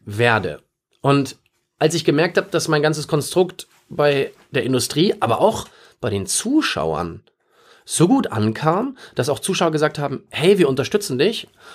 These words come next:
Und es kamen Gelder aus der ganzen Welt zusammen,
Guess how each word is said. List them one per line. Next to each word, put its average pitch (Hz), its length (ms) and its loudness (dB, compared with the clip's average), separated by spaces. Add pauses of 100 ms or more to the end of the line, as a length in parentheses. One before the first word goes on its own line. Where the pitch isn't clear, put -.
(140)
Und 156 140 4
es 143 180 0
kamen 143 480 0 (240)
Gelder 202 480 2 (260)
aus 117 200 -6
der 135 100 -4
ganzen 202 420 0
Welt 131 300 0
zusammen, 175 520 0